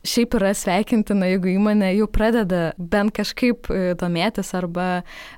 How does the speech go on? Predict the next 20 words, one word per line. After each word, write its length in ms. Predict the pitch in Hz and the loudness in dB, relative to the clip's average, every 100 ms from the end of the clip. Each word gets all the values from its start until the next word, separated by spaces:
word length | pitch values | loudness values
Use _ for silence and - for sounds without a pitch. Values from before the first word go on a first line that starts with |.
| - | -6
e, 460 | 175 175 175 175 | -2 0 0 0
galvoti 500 | 165 180 175 196 233 | 0 0 2 2 0
apie 140 | 196 180 | -4 -4
šitos 300 | - 180 - | -4 -6 -2
klausimus, 520 | 165 202 - 190 170 | 0 0 0 -4 -2
kaip, 240 | 202 208 - | -4 -4 -6
kaip 140 | 202 | -4
juos 180 | 196 - | -2 -2
integruoti 640 | 185 175 170 170 220 220 - | -4 -2 0 0 0 -2 -2
ir, 140 | 190 | 0
na, 120 | 190 | 0
nereikia 380 | 180 175 196 196 | 0 0 -2 -2
iš 100 | - | -4
karto 320 | 196 208 - 170 165 | -4 -4 -2 -2 0
<laughs> 240 | 165 220 214 | 0 2 0
lipti 260 | 214 - | 0 -2
ant 160 | 175 202 | -2 0
to 80 | 190 175 | 0 0
aukščiausio 540 | 170 - 170 202 - 180 | -2 -2 -2 -2 -4 -8
laiptelio. 520 | 170 175 - 240 | -6 -4 -2 0